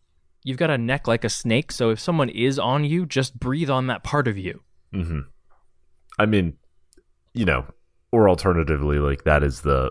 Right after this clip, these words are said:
Speaker 2: the story weakness point where the P Cs need to take this risk of climbing on them in order to have a chance, right? Like, that's the, that's the David and Goliath moment.
Speaker 1: Right, this is the only way.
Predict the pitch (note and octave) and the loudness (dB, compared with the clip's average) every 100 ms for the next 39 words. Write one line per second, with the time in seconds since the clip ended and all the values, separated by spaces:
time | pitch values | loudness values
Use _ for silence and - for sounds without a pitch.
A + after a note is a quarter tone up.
0 | - - - D#2 C#2+ C2+ C#2+ - C#2+ - | -6 -8 -2 0 2 0 -4 -4 -6 -6
1 | - D2 C#2 - D2+ C#2 C2+ C#2 - - | -6 -4 -4 -2 0 2 0 -2 -6 -10
2 | D2 D2+ D#2+ C#2 D2+ C#2 C#2 - E2 D#2 | -6 -6 -6 -6 -6 -6 -2 -2 -2 -4
3 | - D2 - C#2+ - C#2 B1+ C2 C2 C2 | -4 -8 -6 -8 -2 -2 -2 -6 -4 -4
4 | C2 C2 C2 C2+ - C#2 B1+ - - - | -4 -6 -4 -6 -4 -6 -6 -10 -20 -20
5 | - _ _ _ - F2 D#2+ C#2 - E2 | -20 _ _ _ -4 0 0 0 -4 -4
6 | B1+ C2+ - - - - C2 C2 - C#2 | -4 -8 -14 -16 -20 -6 -4 -4 -6 -6
7 | C2 - D2+ - D2 C2+ B1+ - E2 - | -6 -8 -10 -4 -2 0 -2 -4 -4 -4
8 | C#2+ D#2 C#2 C2+ B1+ C#2 C2 A#1+ - B1+ | -2 0 0 -4 -4 0 0 0 -4 -8
9 | A#1+ B1 _ _ _ - A2 F#2+ G2 G#2 | -8 -10 _ _ _ -2 -2 0 -2 -2
10 | A2 G#2 A2 G#2+ A2 G2+ G2+ G#2+ | -2 -2 -2 0 0 0 0 -2